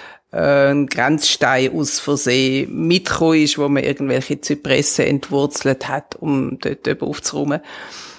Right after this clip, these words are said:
Äh, Müllers haben dann sofort mit dem Geometer das alles wieder in Ordnung gebracht und so weiter. Aber der Zahnarzt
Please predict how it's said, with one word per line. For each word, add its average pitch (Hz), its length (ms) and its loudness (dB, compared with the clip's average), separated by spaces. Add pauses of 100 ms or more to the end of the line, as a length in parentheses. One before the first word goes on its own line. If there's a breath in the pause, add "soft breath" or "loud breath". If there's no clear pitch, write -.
(240 loud breath)
Äh, 143 520 4
Müllers 156 380 4
haben 151 160 2
dann 147 140 2
sofort 147 500 4
mit 151 140 -2
dem 156 100 -2
Geometer 147 540 4
das 147 180 0
alles 139 240 -2
wieder 147 180 0
in 170 120 0
Ordnung 190 340 2
gebracht 143 380 -2
und 139 160 -10
so 143 160 -2
weiter. 285 680 0
Aber 175 600 4 (280)
der 175 140 2
Zahnarzt 143 720 0